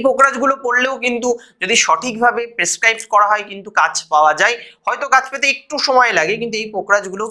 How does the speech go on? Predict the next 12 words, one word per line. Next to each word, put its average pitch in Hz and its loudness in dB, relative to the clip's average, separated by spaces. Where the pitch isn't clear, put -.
কিন্তু 196 -12
তুলনামূলকভাবে 202 2
একেবারে 254 2
খারাপ 180 4
নয়, 151 2
অর্থাৎ 233 -2
টোপাজ 226 0
অপেক্ষা 269 -2
অনেকটাই 233 0
কিন্তু 226 -6
এই 175 0
পোকরাজগুলো 160 -2